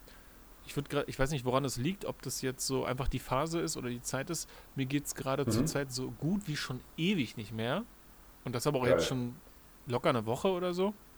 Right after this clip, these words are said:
Speaker 1: Und
Speaker 2: Mhm.
Speaker 1: das ist auch mal ganz gut, weil es jetzt auch wirklich oft anstrengend war. Ne?
Speaker 2: Ja.
Speaker 1: Und, ähm, genau, ich bin total glücklich und zufrieden heute die Waldrunde gegangen. Aber wie gesagt, also ich bin ja relativ sowieso eigentlich immer sehr gut gelaunt.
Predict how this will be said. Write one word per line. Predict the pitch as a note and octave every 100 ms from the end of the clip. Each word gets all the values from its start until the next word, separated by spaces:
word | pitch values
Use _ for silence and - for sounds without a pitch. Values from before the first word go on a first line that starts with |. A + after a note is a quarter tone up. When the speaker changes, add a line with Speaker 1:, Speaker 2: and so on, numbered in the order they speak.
| - - - - - - -
Speaker 1:
Und | C3 C3
Speaker 2:
Mhm. |
Speaker 1:
das | C3+
ist | D3+
auch | D3+
mal | D#3+
ganz | D3+ C3
gut, | - F3+ C#3+
weil | B2+
es | -
jetzt | C3+ B2+
auch | -
wirklich | C#3+ D#3 - - - - - -
oft | D#3 -
anstrengend | B2+ F#3+ - A2 G#2 G#2
war. | A2+ - - - - - - - -
Ne? | B2+ D#3 - -
Speaker 2:
Ja. | G#2+ - -
Speaker 1:
Und, | C3 C3 C3+ C3+ C3 -
ähm, | C#3 C3 C3 B2+ - -
genau, | D#3+ A2+
ich | -
bin | D3 C#3
total | - C#3+ C#3+
glücklich | B2 E3+ D3+
und | C3+
zufrieden | B2+ - D3
heute | C3+ C#3
die | C3 B2+ B2
Waldrunde | C3 D3+ D#3+ D#3
gegangen. | D3+ C#3+ D3
Aber | B2 G#2+ - -
wie |
gesagt, | B2 B2 A2+ C3
also | A2
ich | -
bin | A#2+
ja | G#2+
relativ | A2+ A#2+ - A#2+ -
sowieso | B2+ A2 G#2 A2
eigentlich | A2 G#2+
immer | B2 A2
sehr | A2+ A2
gut | A2+
gelaunt. | A#2 A2+ D#3